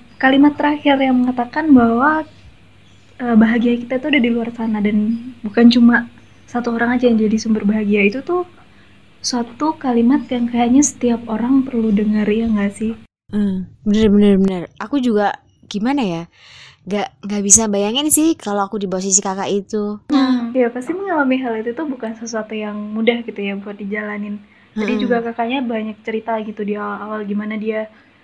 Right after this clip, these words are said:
Speaker 1: harus jatuh bangunnya mengalam-, apa, menjalani
Speaker 2: Hmm.
Speaker 1: hal itu tadi yang mulai dari melihat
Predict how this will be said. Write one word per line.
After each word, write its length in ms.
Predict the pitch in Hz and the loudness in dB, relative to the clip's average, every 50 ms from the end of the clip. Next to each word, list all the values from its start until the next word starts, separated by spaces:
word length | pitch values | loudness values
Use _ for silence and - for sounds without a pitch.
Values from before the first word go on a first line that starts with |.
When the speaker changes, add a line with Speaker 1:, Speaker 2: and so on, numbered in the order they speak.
| _ _ | _ _
Speaker 1:
harus 320 | _ - 220 233 233 226 - | _ -10 -6 -6 -6 -4 -2
jatuh 320 | - 226 220 226 - 247 | -2 -2 -2 -2 -4 -2
bangunnya 800 | 226 220 226 226 226 233 226 226 226 226 226 226 226 226 226 226 | 0 0 0 0 -2 -4 -4 -4 -6 -6 -6 -6 -6 -6 -6 -6
mengalam-, 500 | 226 220 220 220 220 220 226 226 226 220 | -4 -4 -4 -6 -6 -6 -6 -8 -8 -10
apa, 240 | - 240 226 - 254 | -14 -16 -12 -10 -6
menjalani 460 | 262 269 247 233 240 220 214 220 226 | -2 -2 0 0 0 -2 -4 -4 -4
Speaker 2:
Hmm. 300 | 220 226 220 220 214 208 | -2 -2 -2 -2 -2 -2
Speaker 1:
hal 100 | 202 220 202 | -4 -6 -6
itu 180 | 196 226 - 226 | -8 -10 -12 -6
tadi 400 | - 247 254 240 247 247 240 233 | -4 -4 -2 -2 -4 -6 -6 -6
yang 160 | 226 220 226 - _ _ _ _ - - - | -6 -8 -12 -12 _ _ _ _ -20 -18 -8
mulai 160 | 226 226 233 | 0 0 4
dari 280 | 226 233 220 226 226 220 220 220 220 220 - _ _ _ _ _ _ | 4 6 4 4 0 -2 -2 -4 -6 -8 -12 _ _ _ _ _ _
melihat 320 | - 220 220 220 214 208 | -8 -4 -4 -4 -4 -6